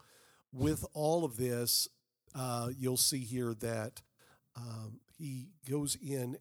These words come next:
and eventually, um,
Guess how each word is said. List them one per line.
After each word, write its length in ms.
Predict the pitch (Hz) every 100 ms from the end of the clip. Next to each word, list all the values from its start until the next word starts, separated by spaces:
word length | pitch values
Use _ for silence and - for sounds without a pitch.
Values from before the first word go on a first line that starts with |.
| -
and 500 | 131 120 117 113 107 - _ _ _ -
eventually, 760 | 123 160 190 - 131 123 120 - _ _ _ _ _ -
um, 640 | 131 131 123 120 120 120